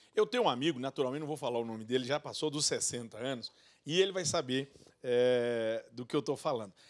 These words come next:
Ele tem uma resistência, eu já falei várias vezes, porque você começa a repetir as coisas. Fala com ele uma coisa, "Olha que, que biscoito de sal maravilhoso."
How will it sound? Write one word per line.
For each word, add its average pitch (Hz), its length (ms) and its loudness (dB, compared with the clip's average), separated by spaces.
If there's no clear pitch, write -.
Ele 269 160 -2
tem 220 160 -4
uma 185 100 0
resistência, 143 1000 0
eu 151 100 0
já 202 140 0
falei 151 280 0
várias 139 460 2
vezes, 117 140 -4
porque 185 340 -8
você 185 460 2
começa 190 420 -2
a 170 40 0
repetir 196 440 -2
as 170 140 -4
coisas. 127 420 -2
Fala 185 240 0
com 180 180 -6
ele 180 160 0
uma 170 100 0
coisa, 170 220 -4
"Olha 294 220 2
que, 185 440 -12
que 185 120 -16
biscoito 175 520 -2
de 123 360 -14
sal 180 380 0
maravilhoso." 165 800 -4